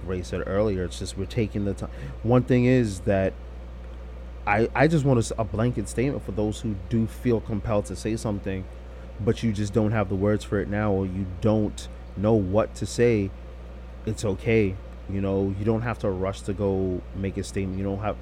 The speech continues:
go have to rush to take an action that you don't fully understand. You know, take the time. At, you know, in this country, we're, we're,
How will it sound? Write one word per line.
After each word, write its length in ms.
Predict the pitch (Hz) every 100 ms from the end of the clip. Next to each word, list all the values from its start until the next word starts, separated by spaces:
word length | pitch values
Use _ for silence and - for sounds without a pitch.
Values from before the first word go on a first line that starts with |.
| -
go 120 | 101
have 180 | 98 95
to 100 | 95
rush 440 | 87 95 101 - - - - -
to 80 | -
take 240 | - 117 104
an 140 | 95 -
action 540 | 107 - - 101 95
that 220 | 92 -
you 60 | 107 92
don't 240 | 101 -
fully 320 | - 107 101 -
understand. 760 | 98 90 87 - 104 107 92 - - - - - -
You 60 | 92
know, 140 | 87
take 240 | - 107 -
the 60 |
time. 440 | 101 113 107 95 90
At, 160 | 92 92 - 80
you 200 | 98 101
know, 360 | 98 98 92 - - - - - - -
in 140 | 117 113
this 160 | 113
country, 380 | - 135 131 -
we're, 340 | 107 110 107 98 -
we're, 200 | 113 107